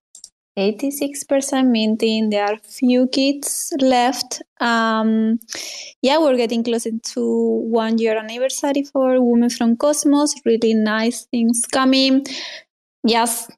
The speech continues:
to thank you, Gaines, as always, for having us here. Um, yeah, hope you all guys have a great day, great Valentine's, whoever is celebrating it. And that's it,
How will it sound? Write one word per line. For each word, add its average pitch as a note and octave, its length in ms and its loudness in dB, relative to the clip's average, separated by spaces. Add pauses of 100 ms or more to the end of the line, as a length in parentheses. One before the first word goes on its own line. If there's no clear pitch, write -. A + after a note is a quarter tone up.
(220)
to B3+ 100 0
thank A#3+ 460 0
you, C#4+ 160 0
Gaines, A#3 500 -2
as A#3+ 160 -4
always, A3 400 0
for A3 120 -4
having A3 360 -2
us A#3 180 -2
here. A#3 640 0
Um, G#3+ 680 -2 (340)
yeah, A#3+ 200 0
hope A3+ 280 0
you A#3 200 4
all B3+ 200 2
guys A3+ 260 0
have A#3 280 -4
a G#3+ 220 -2
great A3+ 360 0
day, C4+ 560 0
great A3 460 -4
Valentine's, B3+ 800 -4
whoever G#3 300 0
is G#3 240 -4
celebrating A3 640 0
it. D#4+ 260 0 (1080)
And A#3 180 2
that's C4 220 0
it, A4 160 2